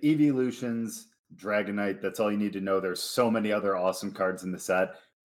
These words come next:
but those are the only ones that you need to, need to know about.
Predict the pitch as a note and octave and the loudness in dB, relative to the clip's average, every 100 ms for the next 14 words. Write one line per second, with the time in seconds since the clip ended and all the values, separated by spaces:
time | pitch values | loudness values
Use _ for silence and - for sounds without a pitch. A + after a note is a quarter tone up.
0 | - A2 - A#2+ A#2 A#2 A2+ - A2+ A2+ | 0 2 6 4 4 2 0 0 0 0
1 | A2 G#2 G2+ F#2+ F#2 G2 F#2+ F#2+ - A2 | 0 -2 -4 -4 -4 -2 -4 -6 -8 -6
2 | G2+ B2 B2 - G#2 F#2 F2+ E2 - | 0 2 0 -2 -2 0 -2 -4 -8